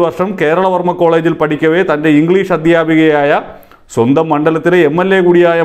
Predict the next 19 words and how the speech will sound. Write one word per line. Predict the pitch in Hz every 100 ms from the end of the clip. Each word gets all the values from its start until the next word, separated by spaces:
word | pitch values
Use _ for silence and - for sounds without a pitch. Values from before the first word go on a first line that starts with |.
| 156
മന്ത്രിയെ | 156 175 175 175
ക്ഷണിച്ചാൽ | 160 156 151 151 147 - - - 117
ആ | 147
വിവാഹത്തിന് | 143 131 156 165 156 143 139 - 131
മന്ത്രി | 151 160 -
പോകരുതെന്നാണോ | 147 160 156 156 143 131 139 107 - -
പറഞ്ഞു | 131 143 147
വരുന്നത്? | 147 147 165 214 - - _ _ _ _ _ -
ഇനി | 156 170
ശരത്തിൻ്റെ | 160 185 202 190 175
വധുവിലേക്ക് | 170 214 202 190 123
വരാം. | 95 90 - - - _ 117
വധുവിൻ്റെ | 127 160 165 170 156
അമ്മയോ | 170 175 175
അച്ഛനോ | 156 175 170 160
ബന്ധുക്കളോ | 165 180 165 113 - 113 143
ആര് | 180 180
വേണമെങ്കിലും | 175 185 175 127 - 107 - - - 131
ഏത് | 175